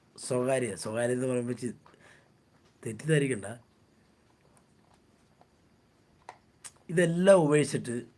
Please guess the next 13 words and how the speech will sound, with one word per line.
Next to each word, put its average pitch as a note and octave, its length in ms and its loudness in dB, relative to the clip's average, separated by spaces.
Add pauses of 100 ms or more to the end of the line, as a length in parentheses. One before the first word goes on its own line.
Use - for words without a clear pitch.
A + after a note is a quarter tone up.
(140)
ഒരു, D3 140 2 (720)
ഒരു C#3+ 120 0 (120)
മാസം A#2 380 -4 (540)
അടിപൊളിയായിട്ട് C3 560 -2
ജീവിക്കാമെന്ന് A2+ 560 -8
തോന്നുന്നു. G2+ 800 -10 (300)
സോഷ്യൽ B2+ 360 -4
മീഡിയ C#3 180 0 (120)
ഉപേക്ഷിക്കുക, A2+ 520 -4
അത്രയേ G#2+ 280 -10
ഉള്ളൂ. E2+ 120 -16 (720)
അതാണ് B2 320 -6 (460)
ഞങ്ങൾ, G#2+ 180 -8